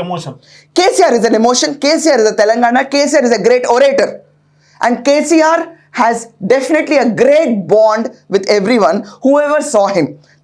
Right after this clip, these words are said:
Speaker 2: చూసిన వాళ్ళని, విన్న వాళ్ళని, చదివిన వాళ్ళకి పదేళ్ల పాటు కేసీఆర్ న్యూస్, ఈ రోజు కేసీఆర్ని చూడకపోతే అది చాలా ఎమోషనల్ బాండ్కి లీడ్ అయింది మొన్న చూసినప్పుడు.
Speaker 1: So, ఇప్పుడు కేసీఆర్ గారు మీరన్నట్టుగా ఎమోషన్ తోటి తెలంగాణ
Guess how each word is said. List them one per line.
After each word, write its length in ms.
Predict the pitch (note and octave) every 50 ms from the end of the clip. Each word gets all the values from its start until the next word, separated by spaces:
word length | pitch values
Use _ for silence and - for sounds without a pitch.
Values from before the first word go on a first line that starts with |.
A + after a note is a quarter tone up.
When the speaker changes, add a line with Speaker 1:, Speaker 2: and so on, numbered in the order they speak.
| - -
Speaker 2:
చూసిన 300 | D#4 E4 E4+ E4 D#4 D4 C4+
వాళ్ళని, 260 | B3 A#3+ B3 B3+ C#4+ C4+ G#3+
విన్న 160 | A#3 B3 C#4 D4 C#4+
వాళ్ళని, 260 | C4+ B3+ B3 B3+ - C#4 -
చదివిన 280 | A#3+ - B3 C#4 C#4+ C4+
వాళ్ళకి 300 | - A3 G#3+ G#3 G3+ G3+ F#3+ - - - - - _ -
పదేళ్ల 320 | A#3 A#3+ A#3 C#4 D#4+ F4 E4+ E4+
పాటు 180 | C#4 C4 A#3 A#3+ A#3+ B3
కేసీఆర్ 340 | A#3 A#3 A#3+ C#4 C4 B3 A3+
న్యూస్, 160 | A#3 B3 A#3+ B3
ఈ 40 | A#3+ B3
రోజు 120 | B3+ B3 -
కేసీఆర్ని 400 | A#3+ B3+ C4+ B3+ D4 C4+ C4 B3+ -
చూడకపోతే 600 | A#3 A#3+ A#3+ A#3 A3 G#3+ G3 G3 G3+ - - G3+ F#3 - - - _ _ _ _ _ _ - -
అది 120 | D#3+ E3 E3+ - - - -
చాలా 240 | A3+ - - D4 D#4+ D4+ B3+
ఎమోషనల్ 420 | G#3 B3 C4 C4+ C4 C4+ C4 A#3+ G3+
బాండ్కి 300 | G#3 G#3+ A3+ A3+ G#3 F#3+ G#3
లీడ్ 140 | A3+ A3+ A3
అయింది 140 | G#3 F#3+ F3
మొన్న 120 | F3 F3 E3+ F#3+
చూసినప్పుడు. 420 | F#3+ F#3+ - F3 E3 - - - - -
Speaker 1:
So, 60 | B3+ C#4+
ఇప్పుడు 160 | C4+ B3 - - -
కేసీఆర్ 500 | G3+ A3+ A#3+ A#3+ - C4 B3+ B3 B3 A#3+ A#3
గారు 120 | A#3+ A#3 A3 G3+ F#3+
మీరన్నట్టుగా 400 | G3+ G#3 G#3+ G#3+ G#3 G3 F#3+ G3 E3
ఎమోషన్ 340 | D#3 E3+ G3+ G3+ G3+ G#3 G3 F#3+
తోటి 160 | F#3+ F#3+ F#3 F#3+ F#3+ D#3+ D#3+
తెలంగాణ 300 | D#3 E3+ F3+ F3+ F3+